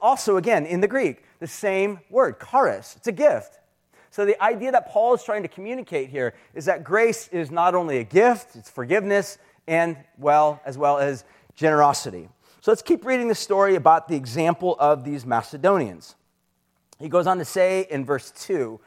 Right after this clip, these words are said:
he says this, regarding these Macedonian people.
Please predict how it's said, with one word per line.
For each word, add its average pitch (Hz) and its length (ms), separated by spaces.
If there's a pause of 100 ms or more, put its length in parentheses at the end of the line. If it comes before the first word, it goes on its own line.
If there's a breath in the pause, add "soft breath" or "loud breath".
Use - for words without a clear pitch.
(300 soft breath)
he 123 60
says 147 240
this, 127 440 (800)
regarding 175 680
these 151 180
Macedonian 131 540
people. 95 380